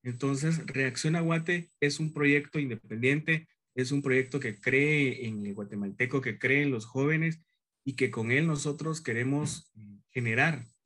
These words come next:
proyectos, programas, iniciativas de ley en las cuales podamos brindarle un espacio a los jóvenes, un espacio donde podamos fomentar el desarrollo integral, donde podamos generar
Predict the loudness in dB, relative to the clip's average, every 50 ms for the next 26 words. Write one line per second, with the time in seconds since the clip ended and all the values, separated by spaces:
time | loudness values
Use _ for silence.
0 | _ _ _ -6 -2 0 2 2 2 0 -4 -10 -10 -10 -10 -12 _ -10 -8 -6
1 | -2 0 2 2 2 2 2 0 -2 -4 -6 -6 -4 -2 -2 -2 -2 -4 -8 -8
2 | -10 -10 -8 -4 -2 0 0 2 0 0 -2 -2 -2 0 0 0 0 -2 -4 -10
3 | _ _ _ _ _ _ -8 -6 -4 -2 -2 -2 -2 0 0 2 2 0 0 -2
4 | -2 0 0 0 0 0 0 -2 -2 -4 -8 -18 _ _ _ _ -4 0 0 2
5 | 2 2 2 2 2 0 0 0 0 0 0 0 -2 -2 -4 -2 -2 -2 -2 -2
6 | -2 -2 0 0 -2 -2 -4 -6 -2 0 2 2 2 2 2 0 -2 -2 -4 -4
7 | -4 -4 -6 -6 -4 -2 -2 0 0 0 -2 -2 0 -2 -2 -6 -10 _ _ _
8 | _ _ _ _ _ _ _ _ _ -2 0 0 2 2 2 0 -2 0 0 2
9 | 2 2 2 0 -2 -4 -4 -2 -2 -2 -2 -4 -6 -4 -2 0 2 2 2 0
10 | -2 -4 -4 -6 -8 -12 -10 -4 0 2 2 2 2 2 -2 -4 -8 -8 -6 -2
11 | 0 2 2 2 2 0 0 -2 -6 -10 -8 -6 -4 -2 -2 -2 -2 -2 -4 -8
12 | -12 -12 -8 -4 0 0 0 0 -2